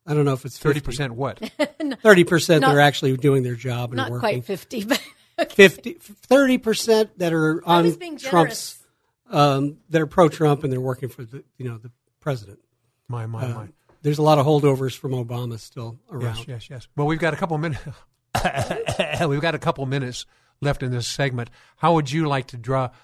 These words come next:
Speaker 2: like, a, a lasso around this and pull it together? Uh,
Speaker 3: Whew.
Speaker 2: uh, uh, uh,
Speaker 3: Well,
Speaker 2: Michelle Winder.
Speaker 3: I believe, so I have heard from amazing sources, including George, that there actually are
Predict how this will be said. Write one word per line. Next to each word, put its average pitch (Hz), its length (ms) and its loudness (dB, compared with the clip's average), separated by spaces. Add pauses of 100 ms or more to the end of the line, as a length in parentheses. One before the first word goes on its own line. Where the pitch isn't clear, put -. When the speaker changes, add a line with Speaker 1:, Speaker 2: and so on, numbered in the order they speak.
(140)
Speaker 2:
like, 131 220 -4
a, 123 60 -6
a 123 140 -4
lasso 131 480 -2
around 117 320 -6
this 117 220 -8
and 117 80 -14
pull 131 160 -4
it 127 100 -12
together? 123 460 -8 (380)
Uh, 156 60 -12
Speaker 3:
Whew. 415 300 0
Speaker 2:
uh, - 600 -20
uh, - 20 -14
uh, 139 40 -18 (340)
Speaker 3:
Well, 285 220 2
Speaker 2:
Michelle 127 200 -2
Winder. 120 220 -6
Speaker 3:
I 311 240 2
believe, 285 440 -4
so 240 460 -4 (120)
I 254 160 0
have 285 360 -2
heard 294 240 -6
from 220 220 -8
amazing 240 560 -4
sources, 226 520 -4
including 240 480 -8
George, 208 460 -10 (140)
that 202 360 -4 (460)
there 254 300 -2
actually 285 600 -4
are 240 500 -6